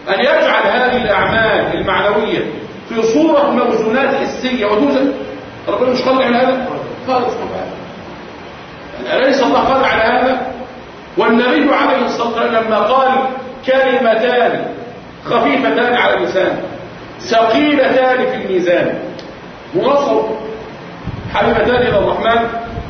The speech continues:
سبحان الله وبحمده، سبحان الله. وحديث البطاقة، ها؟ لما يوضع له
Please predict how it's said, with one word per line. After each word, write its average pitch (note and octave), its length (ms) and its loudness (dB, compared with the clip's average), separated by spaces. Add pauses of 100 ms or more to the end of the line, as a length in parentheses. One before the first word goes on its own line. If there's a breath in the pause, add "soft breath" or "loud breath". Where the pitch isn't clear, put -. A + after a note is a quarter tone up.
(420)
سبحان F#3 320 2
الله A3 280 4
وبحمده، G3 300 0
سبحان F3+ 320 0
الله. E3 240 2
وحديث - 320 2
البطاقة، B3+ 640 2 (960)
ها؟ G#3 360 4 (400)
لما F3 180 2
يوضع A#3+ 260 4
له A#3 360 2